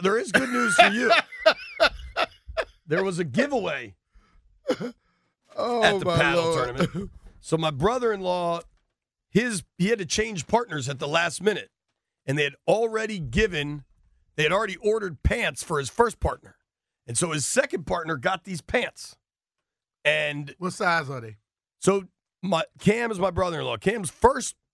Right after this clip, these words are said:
Speaker 1: partner was a former, like, minor league baseball player, like, a big kid. Like, a,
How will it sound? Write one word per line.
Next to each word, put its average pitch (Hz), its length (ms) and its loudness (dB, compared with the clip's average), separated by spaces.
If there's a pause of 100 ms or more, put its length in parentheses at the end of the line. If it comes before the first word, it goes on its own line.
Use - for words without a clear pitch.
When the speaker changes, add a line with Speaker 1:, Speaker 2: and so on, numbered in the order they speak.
(760)
Speaker 1:
partner 143 480 0 (360)
was 143 180 0
a 139 220 0
former, 185 460 -2
like, 143 260 -4 (440)
minor 170 320 2
league 175 260 -4
baseball 147 420 0
player, 101 300 -4
like, 123 160 0
a 143 60 -2 (180)
big 202 380 2
kid. 139 280 0 (220)
Like, 120 160 -2
a, 120 120 -4